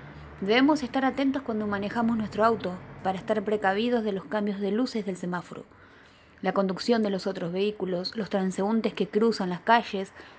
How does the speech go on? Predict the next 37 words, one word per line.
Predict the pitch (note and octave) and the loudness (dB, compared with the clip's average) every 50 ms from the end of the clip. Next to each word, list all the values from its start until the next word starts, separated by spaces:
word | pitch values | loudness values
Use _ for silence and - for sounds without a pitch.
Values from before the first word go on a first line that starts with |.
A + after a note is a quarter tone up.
| - | -8
y | - A3 | -2 2
la | A3 A3 G#3+ | 6 6 6
elección | G#3+ G#3+ G#3+ - - C4 B3+ B3 | 6 6 2 2 2 2 4 6
del | C4+ C4 | 4 4
camino | C4 G#3+ G#3+ A3+ A3 A3+ G#3+ | 4 2 2 2 0 2 6
correcto | G#3+ G#3+ A3 C4 C#4 C#4 - C#4+ - | 6 6 6 6 2 2 -2 -4 -2
para | - A#3 G#3+ G3 | -2 -2 -4 -4
llegar | - A3 G3 F#3 F#3 F#3+ | -6 -8 -8 -8 -8 -8
a | F#3 | -8
destino. | F3 E3+ - - G3 F3 E3+ E3+ F3 - - - _ _ _ - - - - - - - - - - _ _ _ _ _ _ _ - _ - - - - - - - - - | -10 -10 -10 -10 -10 -10 -10 -12 -14 -20 -20 -20 _ _ _ -20 -20 -20 -20 -20 -20 -20 -20 -20 -20 _ _ _ _ _ _ _ -20 _ -20 -20 -20 -20 -20 -20 -20 2 6
¿Te | A3 | 6
ha | A#3+ B3 | 8 8
pasado | C4+ C4 - A#3+ A#3+ B3+ C#4 C4 | 8 4 4 4 2 4 2 2
que | - G3+ | 0 0
no | G3 G3+ | -2 -2
sabes | G3+ A3+ A3+ G#3+ G#3 | 0 0 0 0 0
dónde | G3 G#3 G#3 G#3 G3 | 0 0 0 0 -2
dejaste | F#3+ F#3 - G#3 G3 - G3 | -2 -2 -4 -6 -6 -4 -4
las | F3+ F3 - - | -4 -4 0 2
llaves, | A3 A#3 A#3+ B3 B3 B3 B3 - - - - - - - | 4 4 6 6 4 4 2 0 -6 -12 -14 -20 -20 -10
se | - - | -8 -6
te | F#3 G3 F#3 | -4 -2 2
pasan | - A3+ A3+ - A#3 G#3+ G3 | 4 4 4 4 2 -2 0
fechas | - A3+ G#3+ A3 G#3 G3+ - | 0 -2 0 0 -2 -2 -4
importantes | F#3+ F3+ F3 E3+ E3+ - G3+ G#3 G3+ - A3 A3 G#3+ - | -6 -4 -4 -4 -2 -2 -2 -2 0 0 0 -2 0 -2
o | A3 | -4
se | G3+ - G#3+ | -2 -2 -2
te | G3+ G#3 G#3 | 0 0 2
pierde | - B3 B3 A#3+ A3+ | 4 4 4 6 2
el | G#3 | 0
celular, | - F#3+ F#3 F#3+ G3 G#3+ A3+ A#3 - - - - - - - - - - - | 0 -2 -2 2 4 4 4 2 0 -8 -16 -18 -18 -18 -18 -18 -18 -10 -4
la | - F#3+ | -4 -2
cartera | - F#3+ F#3+ F#3+ F#3+ A3+ A3+ A#3 A3 | 0 0 -2 0 0 4 4 6 4
o | G3+ | 4
papeles | - F3+ F3+ G#3 G#3 G#3+ G3+ G3 | 2 0 0 0 0 0 0 0
de | G3+ | -2
valor? | F3 E3+ F3 F#3 A3+ C#4 D4 | -2 0 2 2 2 2 0